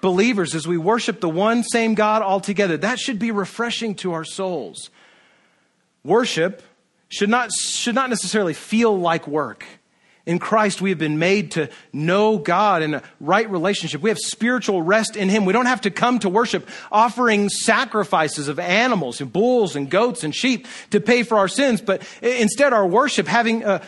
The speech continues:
our sins having been paid for by Christ, our worship is now enlivened and freed to be a restful experience. And so, Christian, rest well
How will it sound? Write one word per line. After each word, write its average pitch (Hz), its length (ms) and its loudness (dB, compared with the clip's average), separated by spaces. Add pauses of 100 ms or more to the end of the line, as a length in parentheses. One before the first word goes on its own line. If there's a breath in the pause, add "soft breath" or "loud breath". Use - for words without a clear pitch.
our 196 100 4
sins 254 300 0
having 226 240 4
been 180 180 2
paid 240 340 0
for 226 160 2
by 170 180 2
Christ, 233 360 0
our 185 140 2
worship 202 420 0
is 175 140 -2
now 180 240 2 (180 loud breath)
enlivened 196 720 4
and 180 240 0
freed 254 560 0
to 202 80 2
be 233 400 0 (200 loud breath)
a 180 100 2
restful 269 680 2
experience. 139 920 -6
And 135 120 -8
so, 160 440 -2 (720 loud breath)
Christian, 170 440 0
rest 214 320 2
well 160 600 0